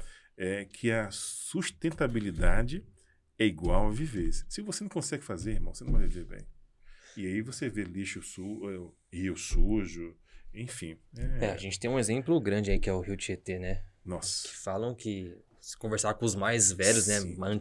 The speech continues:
Speaker 2: bem antigamente, não era dessa maneira, né?
Speaker 1: Eu, eu acho que o pessoal pescava no rio, não é isso?
Speaker 2: Sim,
Speaker 1: Pescava,
Speaker 2: tem
Speaker 1: imagina.
Speaker 2: essas histórias, né? E olha, se olhar como tá hoje, né?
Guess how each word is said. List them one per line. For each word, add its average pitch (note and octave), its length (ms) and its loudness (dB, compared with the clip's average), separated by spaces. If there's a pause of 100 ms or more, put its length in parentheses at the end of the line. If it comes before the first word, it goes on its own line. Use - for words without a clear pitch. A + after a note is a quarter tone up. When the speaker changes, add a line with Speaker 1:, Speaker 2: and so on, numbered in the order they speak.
Speaker 2:
bem A2 220 4
antigamente, A2+ 680 2
não D#3+ 120 -2
era G2+ 100 0
dessa G2 240 0
maneira, F2+ 380 -8
né? F#2+ 120 -10 (220)
Speaker 1:
Eu, G#2 320 2
eu G2 140 0
acho A2 140 0
que - 60 -14
o - 40 -10
pessoal A2 220 -2
pescava A#2 440 -4
no E2+ 100 -8
rio, D#2 240 -12 (240)
não D#2+ 100 -10
é F#2+ 40 -4
isso? - 240 -10
Speaker 2:
Sim, G2+ 380 0
Speaker 1:
Pescava, A2+ 220 -2
Speaker 2:
tem F#2 100 -4
Speaker 1:
imagina. G2+ 260 -2
Speaker 2:
essas G#2 220 0
histórias, G2+ 480 -2
né? F#2 180 -6
E F#2 80 -4
olha, F#2+ 320 2
se - 180 2
olhar G2 220 -2
como G#2+ 240 -2
tá G2+ 220 4
hoje, A#2 360 6
né? A#2+ 260 0